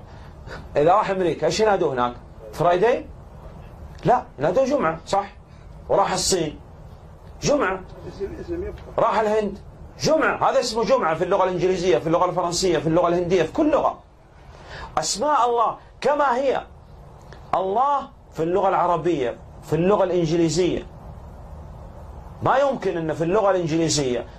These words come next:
تغير اسم الله. ممكن تشرح، لا إشكال، تشرح، تقول الله معناه باللغة الإنجليزية، أنا لا أعرف أعبر الآن، يق-،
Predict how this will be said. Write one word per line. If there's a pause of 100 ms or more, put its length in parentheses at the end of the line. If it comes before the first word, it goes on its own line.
تغير
اسم
الله. (720)
ممكن
تشرح،
لا
إشكال، (800)
تشرح،
تقول
الله
معناه (200)
باللغة
الإنجليزية، (380)
أنا
لا
أعرف
أعبر
الآن، (480)
يق-،